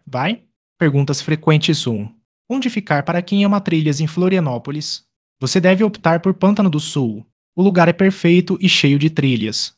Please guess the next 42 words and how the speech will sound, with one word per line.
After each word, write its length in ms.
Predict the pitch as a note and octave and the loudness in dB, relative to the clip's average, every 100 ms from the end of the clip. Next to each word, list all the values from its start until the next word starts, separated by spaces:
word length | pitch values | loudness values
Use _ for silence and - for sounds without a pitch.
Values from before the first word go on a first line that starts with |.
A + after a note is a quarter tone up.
| _ _ - | _ _ -6
É 80 | E3+ | 0
só 140 | F#3+ | 0
colocar 440 | G3 F3+ D3+ C3 | 0 -2 0 -2
suas 280 | A#2 C#3 C#3 | -2 -4 -4
botas 440 | C#3+ D3+ D#3 E3 - | 0 0 0 -4 -4
e 80 | D#3+ | -4
se 120 | E3 | -2
jogar. 520 | D3 D3 C3+ A2 G#2 _ _ _ F#3+ | -2 0 -2 -4 -8 _ _ _ 2
Dois. 480 | E3+ A#2+ - - _ _ _ | 2 2 -2 -8 _ _ _
Quais 240 | A3 A3+ | -4 -2
trilhas 380 | - D3+ C#3 C#3+ | -2 0 0 -2
estão 260 | C#3 - F#3+ | -2 -2 0
perto 260 | F3 D#3 D#3+ | 0 0 0
de 80 | |
onde 160 | E3 D#3+ | 0 0
eu 60 | D#3 | 0
posso 340 | D3 D3+ E3+ | 0 2 2
me 80 | E3 | 0
hospedar? 560 | D#3+ C3 B2 A#2+ C#3+ _ _ _ - | -2 -4 -2 -4 -6 _ _ _ -6
Você 220 | C3 F3 | -4 0
pode 200 | G3 F#3+ | 0 2
encontrar 460 | F3+ A3+ A3 D#3 E3 | 0 0 2 2 2
várias. 640 | C3+ A2+ G#2+ - - - _ _ - | 0 -2 -4 -8 -10 -12 _ _ -12
A 100 | C3+ | -6
trilha 320 | D3+ E3+ F3+ | -2 0 0
da 100 | C3 | -2
Lagoinha 380 | C#3+ C#3+ F3 E3+ | -2 -2 -2 -2
do 120 | D3 | -2
Leste 420 | D3 E3+ - F#3 | 0 -2 -4 -6
e 80 | F#3 | -4
da 100 | E3 | -4
Praia 280 | D3+ E3 E3+ | 0 0 0
da 100 | D3+ | -2
Solana 420 | - F#3 E3 D#3+ | -2 -2 0 -2
são 200 | D#3 F#3 | -2 0
só 200 | F#3+ - | 0 0
algumas. 720 | F3 F3 C3 A2 G2 - - - _ _ - | 0 0 -4 -8 -8 -10 -12 -14 _ _ -6
Prepare-se 520 | G#3+ A3 F#3 F#3 - | -4 0 0 0 -4
para 180 | D3+ C#3+ | -4 -4
as 100 | B2+ | -4
vistas. 600 | D3 - B2 A#2+ - - _ _ _ | -8 -8 -12 -12 -14 -16 _ _ _
Três. 480 | G#3 D#3 B2 - | 2 4 2 -2